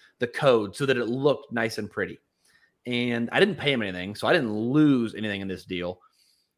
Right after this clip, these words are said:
But he was supposed to make it look good.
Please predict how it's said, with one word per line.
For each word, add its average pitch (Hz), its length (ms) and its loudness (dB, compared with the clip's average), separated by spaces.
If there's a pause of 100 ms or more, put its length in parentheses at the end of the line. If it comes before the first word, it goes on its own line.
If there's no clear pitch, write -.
But 113 560 2 (640)
he 175 640 -6 (300)
was 131 220 0
supposed 156 480 -2
to 143 40 -4
make 135 280 -2
it 131 240 -2 (120)
look 117 300 -4
good. 104 340 -2